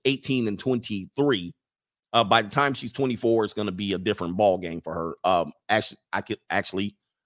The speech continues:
I see it's already caught up. All right, so, um, <laughs>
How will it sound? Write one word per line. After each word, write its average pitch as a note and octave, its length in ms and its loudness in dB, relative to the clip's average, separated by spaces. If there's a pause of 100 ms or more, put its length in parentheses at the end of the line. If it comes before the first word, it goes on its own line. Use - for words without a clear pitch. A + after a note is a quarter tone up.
I G#2+ 120 2
see C3+ 220 0
it's A#2 140 0
already A#2 280 4
caught G#2+ 260 6
up. F#2 240 0 (160)
All A#2 100 6
right, A#2 180 2
so, B2+ 320 6
um, A#2+ 400 4 (380)
<laughs> D3+ 80 4